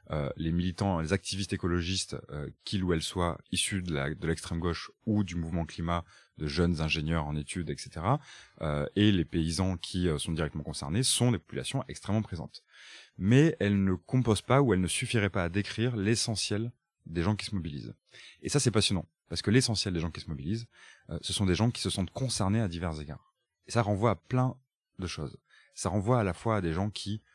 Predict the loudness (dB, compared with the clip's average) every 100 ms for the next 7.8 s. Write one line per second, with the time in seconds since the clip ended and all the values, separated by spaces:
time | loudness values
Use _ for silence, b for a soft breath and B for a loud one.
0 | _ -6 -2 0 2 2 2 -4 -4 -6
1 | -6 -6 -8 -4 -4 -4 -4 -6 -4 -4
2 | -2 0 2 2 0 -4 -8 -8 -8 -12
3 | B B B B -6 -2 0 -2 0 -2
4 | 0 -4 -6 0 2 4 2 2 -2 -6
5 | -6 -2 0 0 -2 2 2 4 -2 -2
6 | -4 -8 -12 B B B B -4 0 0
7 | 0 -4 -6 -6 -4 -2 -4 -8